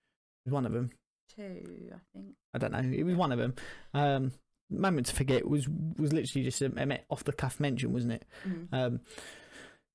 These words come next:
Speaker 1: so, but we'll get on to those impressions,
Speaker 2: <laughs>
Speaker 1: uh, as, as we get on. Um, so you've met all these characters. Who was your f-, uh, Anakin Skywalker was your favourite?
Speaker 2: It was, yeah.
Speaker 1: And what was your favourite part of the film?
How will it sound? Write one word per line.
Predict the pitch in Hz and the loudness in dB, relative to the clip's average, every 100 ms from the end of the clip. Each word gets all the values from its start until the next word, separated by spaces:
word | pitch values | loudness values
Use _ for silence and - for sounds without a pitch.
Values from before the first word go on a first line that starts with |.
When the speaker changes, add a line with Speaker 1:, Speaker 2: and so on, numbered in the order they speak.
| - | 0
Speaker 1:
so, | 170 135 - - | 4 4 2 0
but | 147 | 2
we'll | 165 | 4
get | 165 165 | 4 4
on | 151 131 | 4 4
to | 135 | 4
those | 127 120 117 | 4 4 4
impressions, | 123 127 143 120 151 151 - | 2 4 4 6 6 4 2
Speaker 2:
<laughs> | 165 160 | 0 2
Speaker 1:
uh, | 147 - | 2 4
as, | 156 156 | 6 6
as | 151 151 | 6 6
we | 147 | 6
get | 147 | 6
on. | 156 127 117 - | 4 2 0 -2
Um, | 160 165 165 165 151 _ _ _ _ _ - _ _ - | 2 4 4 2 0 _ _ _ _ _ -20 _ _ -4
so | 160 175 170 - - - - _ - | 0 4 4 2 -4 -18 -20 _ -2
you've | 170 | 2
met | 220 | 2
all | 190 | 4
these | 180 160 | 2 2
characters. | - 160 127 - 117 143 - - - _ _ _ _ _ _ - | 2 2 0 0 0 0 -4 -16 -20 _ _ _ _ _ _ 0
Who | 190 | 2
was | 190 | 4
your | 170 | 4
f-, | 156 - 214 - - | 0 -4 -8 -8 -8
uh, | - 127 - - | -8 -6 -4 0
Anakin | 185 185 180 170 | 2 2 2 2
Skywalker | - 170 156 147 | 2 2 2 2
was | 151 | 2
your | 151 | 2
favourite? | - 143 120 120 - - | 2 2 2 0 -4 -10
Speaker 2:
It | - | -12
was, | 175 151 - | -10 -10 -12
yeah. | - - - | -16 -18 -8
Speaker 1:
And | - 131 165 | -2 2 4
what | 151 | 4
was | 151 | 4
your | 151 | 2
favourite | 165 151 139 | 4 2 2
part | - 143 123 | 2 2 2
of | |
the | 120 | 0
film? | - - | 0 0